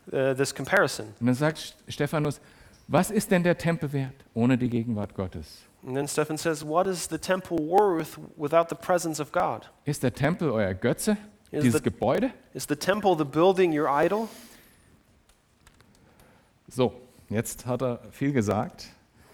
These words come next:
Speaker 2: und hat gesagt, „Eure Väter haben die Verheißung empfangen“,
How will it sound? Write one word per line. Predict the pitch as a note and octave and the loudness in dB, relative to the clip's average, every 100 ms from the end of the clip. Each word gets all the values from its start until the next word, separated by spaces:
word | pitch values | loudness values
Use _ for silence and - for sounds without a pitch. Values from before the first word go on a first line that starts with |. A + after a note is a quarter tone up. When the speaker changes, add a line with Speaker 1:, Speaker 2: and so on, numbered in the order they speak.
| - _ - | -20 _ -10
Speaker 2:
und | A2 G#2 | -4 -2
hat | A#2+ | -2
gesagt, | B2 A2 G#2 G#2 - | -4 -4 -4 -6 -8
„Eure | A#2 C#3 D3+ D3 D3 _ _ _ _ - | -4 -4 -4 -6 -8 _ _ _ _ -12
Väter | - A#2 A#2+ B2+ C3 - _ _ _ - | -4 -4 -4 -6 -8 -14 _ _ _ -2
haben | G#2+ A#2+ C#3 C#3 C3+ - _ - | 2 2 2 0 -2 -6 _ -10
die | G2 | -8
Verheißung | G#2 D3 F3+ A3+ G#3+ | -4 2 4 4 2
empfangen“, | D#3+ - C3 C3 C#3 | -2 -2 0 0 -2